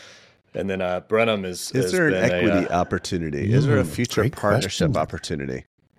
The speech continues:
Speaker 1: Oh,
Speaker 2: Hmm.
Speaker 1: that's a, that's
Speaker 2: 'Cause
Speaker 1: a,
Speaker 2: I'm
Speaker 1: that's
Speaker 3: The answer
Speaker 1: a
Speaker 3: is
Speaker 1: tough
Speaker 3: yes.
Speaker 1: question.
Speaker 2: I don't know.
Speaker 1: Uh,
Speaker 2: Let's say,
Speaker 1: I am
Speaker 2: let's say I'm an
Speaker 3: The answer is yes.
Speaker 2: entrepreneurial dentist and
Speaker 1: The answer is
Speaker 3: The answer
Speaker 1: yes.
Speaker 3: is always
Speaker 1: Yeah.
Speaker 3: yes.
Speaker 2: Cool.
Speaker 1: I'm open and amenable to virtually everything.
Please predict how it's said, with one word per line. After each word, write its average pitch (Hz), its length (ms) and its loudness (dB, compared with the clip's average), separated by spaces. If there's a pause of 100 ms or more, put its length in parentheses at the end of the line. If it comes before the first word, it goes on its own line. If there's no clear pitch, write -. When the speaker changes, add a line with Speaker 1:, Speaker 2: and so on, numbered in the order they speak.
Speaker 1:
Oh, 120 340 4
Speaker 2:
Hmm. 87 40 -2
Speaker 1:
that's 107 260 0
a, 80 140 -2 (160)
that's 147 300 -2
Speaker 2:
'Cause 135 120 4
Speaker 1:
a, 151 40 4
Speaker 2:
I'm 147 60 0
Speaker 1:
that's - 180 -10
Speaker 3:
The 113 120 0
answer 143 220 4
Speaker 1:
a 139 40 8
Speaker 3:
is 123 80 4
Speaker 1:
tough 147 120 6
Speaker 3:
yes. 82 160 -2
Speaker 1:
question. 139 500 2 (180)
Speaker 2:
I 123 80 -6
don't 127 200 2
know. 117 120 4
Speaker 1:
Uh, - 20 6
Speaker 2:
Let's 170 240 2
say, 214 180 4
Speaker 1:
I - 60 4
am 143 60 -2
Speaker 2:
let's 165 200 2
say 208 100 4
I'm 190 100 2
an 156 60 2
Speaker 3:
The 135 60 4
answer 139 180 4
is 156 140 2
yes. 143 200 4
Speaker 2:
entrepreneurial 135 380 2
dentist 120 560 2
and 101 180 -4 (1300)
Speaker 1:
The 107 160 0
answer 98 200 -6
is 95 80 -8
Speaker 3:
The 120 80 -4
answer 147 120 -4
Speaker 1:
yes. 135 60 -2
Speaker 3:
is 120 60 -4
always 131 300 2
Speaker 1:
Yeah. 123 80 0
Speaker 3:
yes. 85 140 -4
Speaker 2:
Cool. 135 120 4
Speaker 1:
I'm 135 200 4
open 131 420 -2
and 117 120 -4
amenable 117 440 -2
to 113 120 -8
virtually 113 520 2
everything. 101 420 0